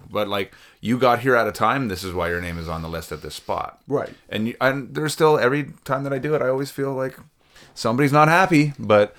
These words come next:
Speaker 2: Yeah.
Speaker 1: over the years and in my, my old wisdom,
Speaker 2: Yeah.
Speaker 1: that's that lesson. It's like,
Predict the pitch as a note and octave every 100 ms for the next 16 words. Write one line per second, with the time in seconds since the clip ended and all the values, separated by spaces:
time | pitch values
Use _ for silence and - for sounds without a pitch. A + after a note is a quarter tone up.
0 | - A#3 C4 B2+ C#3+ D#3 D#3+ F3 G3 D#3+
1 | C#3+ B2 A#2 A#2+ B2 B2 B2 A#2+ - -
2 | - - - - B2+ - D3+ D#3+ D#3 F3+
3 | F3 B2 B2+ A#2+ A#2 A#2+ A#2+ A#2 - _
4 | - G#2+ - B2 A2+ B2 C#3+ A#2 F#2 E2
5 | F2 F2+